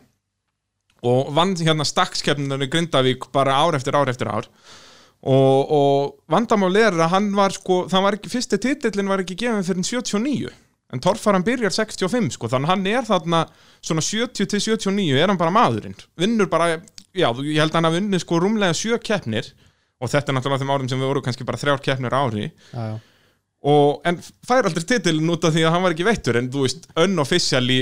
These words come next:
Speaker 1: hefði hann orðið meistari þarna allavega einhver tvö, þrjú ár, sko.
Speaker 2: Já, já, hann vann keppninar en það var engin, ekki
Speaker 1: Já, það var ekki út af Lía, held ég að sé bara stofnað þarna sjötíu og níu, sko. Þá
Speaker 2: Já, já.
Speaker 1: eru gefnir Íslandsmeistaratitlar í þá rally, torfar og kvartmílu, held ég. Þannig að þetta er svona okkar Stirling Moss,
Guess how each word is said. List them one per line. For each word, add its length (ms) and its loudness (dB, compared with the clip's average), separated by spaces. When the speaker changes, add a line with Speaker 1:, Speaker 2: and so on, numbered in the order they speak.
Speaker 1:
hefði 240 0
hann 140 0
orðið 160 -2
meistari 340 -2
þarna 240 -2
allavega 400 -2
einhver 160 -8
tvö, 160 -2
þrjú 220 -4
ár, 180 -8
sko. 200 0
Speaker 2:
Já, 80 -4
já, 160 0
hann 140 -4
vann 180 -4
keppninar 400 -2
en 200 -2
það 280 -6
var 160 -2
engin, 240 -8
ekki 160 -8
Speaker 1:
Já, 100 2
það 160 0
var 100 0
ekki 160 -6
út 160 0
af 80 2
Lía, 400 0
held 240 -2
ég 60 -2
að 80 -2
sé 100 0
bara 140 -6
stofnað 320 -2
þarna 160 -4
sjötíu 240 -4
og 20 0
níu, 240 0
sko. 160 -6
Þá 140 0
Speaker 2:
Já, 80 4
já. 160 2
Speaker 1:
eru 100 0
gefnir 260 -2
Íslandsmeistaratitlar 800 -6
í 80 -2
þá 140 -2
rally, 340 -2
torfar 320 -2
og 140 -6
kvartmílu, 480 -6
held 180 -16
ég. 60 -20
Þannig 160 -2
að 80 2
þetta 240 -2
er 60 -6
svona 180 0
okkar 400 -2
Stirling 480 0
Moss, 300 0